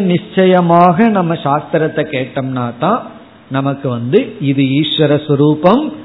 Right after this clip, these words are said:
இது பிரம்மஸ்வரூபம்னு புரியும். எப்படி புரியும்? அந்த கருத்தை இரண்டாவது வரியிலேயே சொல்லிடுறார். அப்ப இரண்டாவது வரியிலேயே வித்யாரண்யர் வந்து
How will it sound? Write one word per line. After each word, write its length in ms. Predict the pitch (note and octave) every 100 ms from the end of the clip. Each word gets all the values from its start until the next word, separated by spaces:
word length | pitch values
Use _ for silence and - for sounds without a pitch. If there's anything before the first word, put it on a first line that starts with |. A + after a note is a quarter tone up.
| -
இது 200 | C#3 C3
பிரம்மஸ்வரூபம்னு 1120 | A2+ B2 C#3 F3 F#3+ D3 B2+ B2 A#2 A2 A#2+ A3+
புரியும். 500 | C#3+ A2+ G#2+ B2 C3+ - - - - D3
எப்படி 460 | F#3+ - B3 A#3+ -
புரியும்? 480 | F3+ E3 D#3 D#3+ A2+ - - - - -
அந்த 240 | D#3 F3+ F#3+
கருத்தை 380 | F#3+ C#3 C#3 F#3 E3
இரண்டாவது 500 | C3 E3 F3 E3 D3
வரியிலேயே 420 | B2+ B2 A#2 F3
சொல்லிடுறார். 560 | C3 B2 B2+ A#2+ A2 - - - - - - - - - - - -
அப்ப 160 | B2 D3
இரண்டாவது 540 | D3 E3 F#3 E3+ D#3 D3+
வரியிலேயே 440 | C3+ C3 B2+ E3+
வித்யாரண்யர் 760 | D3 C3 D#3 D#3 C#3+ C#3 C3 B2
வந்து 280 | B2 D3+